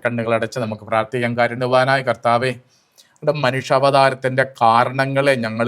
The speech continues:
ധ്യാനിക്കുകയും പഠിക്കുകയും ചെയ്യുകയായിരുന്നു. ഏതൊരു നന്മയുടെ വിജയത്തിൻ്റെ പിന്നിൽ പിശാച് കടന്നു വരുമെന്നും അത് തകർച്ചയിലേക്ക്, സഹനങ്ങളിലേക്ക് ഞങ്ങൾ എത്തിക്കുമെന്നും ഞങ്ങൾ വചനത്തിലൂടെ തിരിച്ചറിയുന്നു. പാപത്തിൽ വീണു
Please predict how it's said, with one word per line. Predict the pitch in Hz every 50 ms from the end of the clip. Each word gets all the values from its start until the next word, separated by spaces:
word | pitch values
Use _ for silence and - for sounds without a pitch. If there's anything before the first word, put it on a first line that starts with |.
| 120 113 113
ധ്യാനിക്കുകയും | 113 113 110 120 120 - 127 123 120 120
പഠിക്കുകയും | 107 104 104 104 - 123 117 113 113
ചെയ്യുകയായിരുന്നു. | 107 101 98 95 98 95 92 92 - _ _ _ _ _ _ _ _ _ _ _ _ _ _ _ _ - 127 135
ഏതൊരു | 143 147 156 151 156 160 151 147 143
നന്മയുടെ | 127 120 127 127 131 131 131 135 135 120
വിജയത്തിൻ്റെ | 117 117 127 123 123 - 127 127 131 127 120 117 -
പിന്നിൽ | 117 117 127 135 143 147 143 135 - -
പിശാച് | 120 120 - - 139 135 143 143 151 131 127
കടന്നു | 117 113 120 123 117
വരുമെന്നും | 110 110 107 107 107 107 107 98 - _ _ _ _ _ _ _ _ _ -
അത് | - 147 139 -
തകർച്ചയിലേക്ക്, | 135 123 117 135 135 - - 147 143 143 147 139 - 151 139 -
സഹനങ്ങളിലേക്ക് | 123 117 117 127 127 131 135 135 135 131 135 135 131 - 127 113 113
ഞങ്ങൾ | 110 113 117 113 107
എത്തിക്കുമെന്നും | 107 - 135 127 - 139 127 120 120 127 135 131 113
ഞങ്ങൾ | 107 107 113 120 120 113 107
വചനത്തിലൂടെ | 104 104 123 120 120 120 - - 123 123 127 123 113 -
തിരിച്ചറിയുന്നു. | 117 107 101 - 104 98 101 101 98 92 - _ _ _ _ _ _ _ _ _ _ -
പാപത്തിൽ | 135 131 139 143 147 151 151 156 156 - 165 151 147 135
വീണു | 120 117 120 127